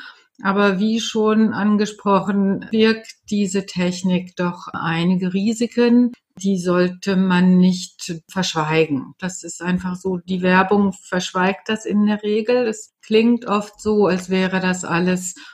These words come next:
problemlos möglich. Ganz so ist es leider nicht. Und das gilt insbesondere, wenn alle vom Homeoffice aus arbeiten.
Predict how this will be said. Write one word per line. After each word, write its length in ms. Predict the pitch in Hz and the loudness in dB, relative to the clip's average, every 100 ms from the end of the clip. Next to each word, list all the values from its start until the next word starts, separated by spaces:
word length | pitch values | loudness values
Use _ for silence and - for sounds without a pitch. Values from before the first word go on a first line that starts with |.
| _ | _
problemlos 840 | - 175 185 214 240 247 240 233 | -8 -2 2 4 6 6 4 2
möglich. 680 | 220 226 233 240 247 233 - - - _ - 190 185 | 2 4 4 4 2 2 -4 -20 -20 _ -6 -4 0
Ganz 380 | 180 202 - | 2 2 0
so 180 | 190 185 | 0 0
ist 220 | 180 - | 0 -2
es 320 | 180 - - - | -6 -6 -10 -6
leider 500 | 165 151 151 151 151 | -4 -2 -2 -2 -2
nicht. 580 | 147 143 143 - - - - | 0 0 -2 -10 -16 -18 -8
Und 160 | 165 160 | -6 -4
das 180 | 160 | -6
gilt 260 | - 180 175 | -2 -2 2
insbesondere, 920 | 190 180 190 175 180 175 175 175 165 170 | 0 0 -4 -2 0 0 2 0 0 0
wenn 180 | 165 | -2
alle 280 | - 165 196 | 2 4 4
vom 300 | 190 175 151 | 2 0 2
Homeoffice 600 | 165 160 151 160 160 - | 2 2 0 -4 -8 -10
aus 300 | - 139 - | -12 -14 -14
arbeiten. 760 | 143 143 - 139 139 - 147 | -14 -14 -12 -14 -16 -14 -16